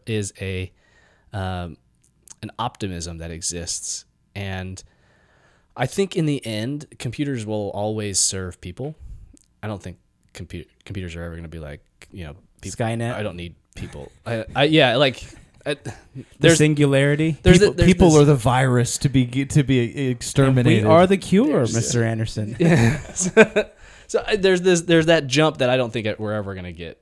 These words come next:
Speaker 1: that I don't think we're ever gonna make. So in the end, I think it's all about helping people, and if we can help people more efficiently,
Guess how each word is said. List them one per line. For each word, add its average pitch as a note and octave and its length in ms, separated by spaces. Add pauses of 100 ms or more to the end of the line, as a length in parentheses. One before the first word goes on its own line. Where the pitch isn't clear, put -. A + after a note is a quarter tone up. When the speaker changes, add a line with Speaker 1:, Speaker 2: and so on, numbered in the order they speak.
(100)
Speaker 1:
that G2+ 140
I G2 80
don't E2+ 100
think - 140
we're C2+ 60
ever B1 100
gonna C#2 160
make. C2+ 240
So A#2+ 240 (360)
in C#3+ 140
the D#3 160
end, B2 280 (120)
I A2 60
think A#2 180
it's G#2 100
all G2+ 120
about G2 220
helping G2 220
people, F2 300
and F2 100
if - 80
we B2+ 80
can E2 140
help E2+ 160
people G#2+ 220
more F#2 180
efficiently, A#2 640